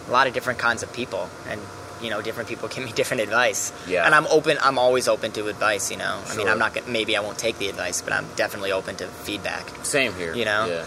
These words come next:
Speaker 1: But, uh, so yeah, that's sort of where I'm at now, is I feel like I've zoned in on writing maybe, like, three or f-, at this point, three or four different, very generally different kinds of songs, and it's like, okay, how am I gonna arrange these? So, I don't know.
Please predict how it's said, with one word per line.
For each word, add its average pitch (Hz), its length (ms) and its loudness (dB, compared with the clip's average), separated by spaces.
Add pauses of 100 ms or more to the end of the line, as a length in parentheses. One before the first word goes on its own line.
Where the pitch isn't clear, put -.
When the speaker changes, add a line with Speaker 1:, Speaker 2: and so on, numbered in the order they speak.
(360)
Speaker 1:
But, 127 280 6
uh, 120 320 8
so 143 220 4
yeah, 139 240 6
that's 113 180 2
sort 131 140 6
of 123 60 0
where 127 100 8
I'm 123 140 6
at 120 140 6
now, 120 260 6
is 110 120 2
I 110 80 4
feel 127 260 4
like 117 200 4
I've 107 180 0
zoned 135 340 2
in 135 120 2
on 113 140 2
writing 113 420 2
maybe, 110 260 -2
like, 104 160 -2
three 123 240 0
or 117 60 6
f-, - 480 -8
at 127 100 4
this 139 140 4
point, 135 240 -2
three 135 160 2
or 127 80 4
four 123 240 2
different, 117 400 -2 (240)
very 120 240 4
generally 110 460 0
different 110 420 -2
kinds 107 260 0
of 98 60 -6
songs, 104 420 -2
and 95 100 -10
it's 95 120 -10
like, 98 160 -6
okay, 101 260 -4 (1000)
how 120 160 2
am 107 100 4
I 107 80 4
gonna 104 180 0
arrange 98 300 -4
these? 95 260 -6 (600)
So, - 240 0
I 98 140 4
don't 107 120 2
know. 98 200 0